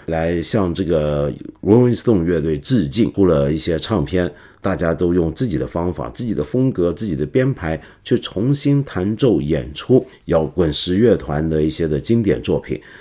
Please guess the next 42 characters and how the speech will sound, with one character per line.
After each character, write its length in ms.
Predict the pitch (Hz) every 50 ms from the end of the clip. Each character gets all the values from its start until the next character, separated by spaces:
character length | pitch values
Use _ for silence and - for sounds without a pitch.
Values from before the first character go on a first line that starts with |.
| - -
那 120 | - 127 143
在 160 | 143 165 143
这 260 | 139 - 214 196 147
里 160 | 123 98 80
面 260 | 76 87 107 110 98 85
呢， 160 | 80 80 80 76
这 80 | - 104
个 80 | 101
Bombino 680 | 87 - - 98 107 120 107 143 160 160 147 92 - - -
就 120 | - -
简 200 | 139 - - 60
直 120 | 60 - 67
就 120 | - 78
是 400 | 76 67 71 71 65 62 60 58 55 - -
西 260 | - - - - 107 107
非 220 | 101 113 110 110
代 220 | 101 123 104 80
表， 220 | 65 - 69 55 - - - - - - -
也 260 | - 76 78 73 69
被 260 | 67 - 120 117 92 71
请 320 | - - - 69 50 50
去 340 | - - - - 87 - - - - - - - -
玩 180 | - 65 78 87
奏 160 | - 117 87
他 120 | 69 69
们 80 | 80 78
的 80 | 71 62
作 180 | - 90 69
品。 180 | - - - - - _
好 220 | - - - 127 127
玩 180 | 131 160 196
的 60 | 208
是 160 | 170 151 180 156
什 120 | 139 123
么 100 | 113 120
呢？ 180 | 123 127 143 143 - _ _ _
好 280 | - - - - 123 113 107 110 -
玩 140 | - 147 117
的 100 | 127 123
是， 220 | 110 104 120 107 - - - - - - - - _
Bombino 520 | - 127 127 135 135 160 170 156 117 85 73
说， 280 | - - 117 117 110